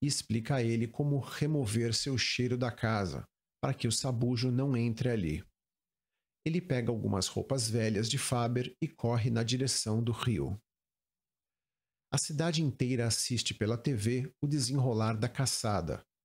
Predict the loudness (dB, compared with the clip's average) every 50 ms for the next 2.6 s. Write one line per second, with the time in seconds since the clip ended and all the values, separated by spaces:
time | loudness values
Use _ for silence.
0 | _ _ _ -4 0 0 0 2 0 0 0 0 0 0 0 0 2 0 -2 -2
1 | 0 0 0 0 0 0 0 0 0 0 -2 -2 0 -2 -2 -2 0 0 0 2
2 | 2 2 2 2 0 0 0 0 0 0 0 -2